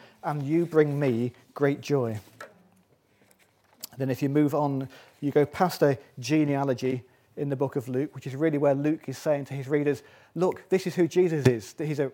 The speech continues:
real person. He's related to real people, going all the way back to the beginning of time." But then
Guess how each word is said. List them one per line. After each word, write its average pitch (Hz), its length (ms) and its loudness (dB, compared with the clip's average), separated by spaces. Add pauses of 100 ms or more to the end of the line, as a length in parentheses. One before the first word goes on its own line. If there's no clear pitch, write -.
real 160 240 0
person. 165 440 -2
He's 127 180 -6 (240)
related 156 360 0
to 139 100 -4
real 156 220 2
people, 160 420 -2 (160)
going 147 180 0
all 170 220 2
the 160 80 -2
way 151 80 4
back 151 200 0
to - 100 -18
the 147 80 -2
beginning 147 260 0
of 135 100 -4
time." 147 300 -4
But 135 120 -6
then 156 200 0